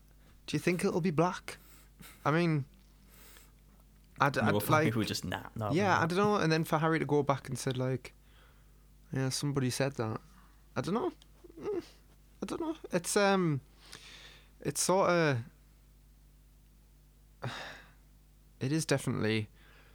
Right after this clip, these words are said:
Speaker 1: something that could be taken the wrong way.
Speaker 2: Well,
Speaker 1: And
Speaker 2: well,
Speaker 1: fair
Speaker 2: well,
Speaker 1: enough.
Speaker 2: it, it, it, well, it, it brings into question the, the, the validity of having a family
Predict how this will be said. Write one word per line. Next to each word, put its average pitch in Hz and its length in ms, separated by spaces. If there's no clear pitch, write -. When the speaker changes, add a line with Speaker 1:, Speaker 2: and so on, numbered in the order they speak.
Speaker 1:
something 110 500
that 113 180
could - 160
be 123 60
taken 104 500
the 120 60
wrong 107 200
way. 107 120
Speaker 2:
Well, 254 140
Speaker 1:
And - 240
Speaker 2:
well, 220 160
Speaker 1:
fair 143 200
Speaker 2:
well, - 40
Speaker 1:
enough. 139 200
Speaker 2:
it, 170 140
it, - 240
it, 156 180
well, 240 120
it, - 160
it 139 100
brings 139 240
into 104 120
question 107 520
the, 107 80
the, 104 520
the 110 60
validity 107 680
of 104 260
having 110 720
a - 40
family 104 600